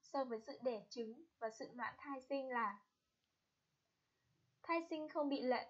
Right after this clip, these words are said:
thuộc vào lượng noãn hoàng có trong trứng như các động vật có xương sống đẻ trứng. Phôi được phát triển trong bụng mẹ an toàn và điều kiện sống thích hợp cho phát triển.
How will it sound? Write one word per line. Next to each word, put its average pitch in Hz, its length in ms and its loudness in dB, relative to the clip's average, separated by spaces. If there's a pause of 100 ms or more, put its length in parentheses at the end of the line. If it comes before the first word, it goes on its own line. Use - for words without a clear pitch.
(120)
thuộc 254 240 4 (240)
vào 233 180 2
lượng 247 380 4
noãn 254 200 -4
hoàng 262 360 -2
có 220 100 -4
trong 262 280 -6
trứng 233 280 -2
như 285 160 0
các 302 100 2
động 285 240 -2
vật 226 220 -2
có 220 140 -4
xương 269 220 -2
sống 226 280 -6
đẻ 240 260 0
trứng. 226 340 -6 (2500)
Phôi 311 280 8
được 254 300 6
phát 311 160 2
triển 247 260 4
trong 262 200 -2
bụng 247 200 -4
mẹ 240 100 0
an 262 360 2
toàn 233 240 2 (220)
và 240 140 2
điều 240 180 6
kiện 254 300 0
sống 233 200 -4
thích 330 220 -4
hợp 247 240 0
cho 240 120 -8
phát 277 220 -2
triển. 262 260 4